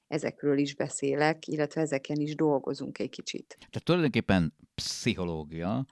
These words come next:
Speaker 2: terapeutáskodás, coach, és minden olyan szó, ami ide bejöhet, az lennél te valahol, de a fő momentum az az, hogy adj át olyan információkat,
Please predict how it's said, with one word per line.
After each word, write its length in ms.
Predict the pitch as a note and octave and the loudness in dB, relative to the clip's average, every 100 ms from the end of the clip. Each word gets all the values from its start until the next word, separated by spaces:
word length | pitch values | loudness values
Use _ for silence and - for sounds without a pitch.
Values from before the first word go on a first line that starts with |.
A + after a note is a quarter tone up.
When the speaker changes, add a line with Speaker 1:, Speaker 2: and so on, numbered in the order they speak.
| _ | _
Speaker 2:
terapeutáskodás, 1300 | G2+ F#2 - F#2+ F#2 G2 F#2+ - G2+ A2+ C3 C#3 - - | 0 0 0 0 2 0 0 -4 -2 0 2 0 -6 -6
coach, 560 | - G#2 F#2 D3+ - - - | 0 2 4 2 -2 -12 -8
és 200 | G2 C3 | -6 2
minden 320 | F3+ F3 A2 | 2 4 4
olyan 220 | G#2+ E2+ | 4 2
szó, 300 | - G#2 F#2+ | 2 4 6
ami 200 | F2 F2+ | 6 6
ide 260 | F#2 E2 D#2 | 4 2 2
bejöhet, 680 | D#2+ E2+ D#2+ D2 F2 C#3+ - | 4 2 2 0 -2 -2 2
az 340 | A2+ A2+ G2 - _ _ _ A2 | 4 6 4 -4 _ _ _ 6
lennél 440 | G#2+ F2+ F2+ F2 | 8 8 8 6
te 200 | - E2 | 2 0
valahol, 720 | C#2+ D2 C#2+ E2+ F#2 B2 C3+ - - - _ | 0 -2 -4 -2 2 4 2 0 -8 -20 _
de 400 | - A2+ G2 F2+ _ | -4 0 0 0 _
a 120 | - | -4
fő 360 | - F#2+ D#2+ - | 2 2 2 2
momentum 520 | F2+ F#2 F2 D#2+ E2 | 4 6 8 6 2
az 160 | D#2 D2+ | 2 4
az, 200 | F#2+ - | 4 4
hogy 180 | F2 E2+ | 0 2
adj 300 | F2+ D#2 D#2 | 2 2 0
át 300 | D#2 D2 - | -2 -2 0
olyan 260 | F2 E2 | 2 2
információkat, 1200 | E2+ F2 - D#2+ D#2+ D2+ - E2+ E2 D#2+ G2+ G#2+ | 4 2 2 2 4 2 0 -2 0 2 2 2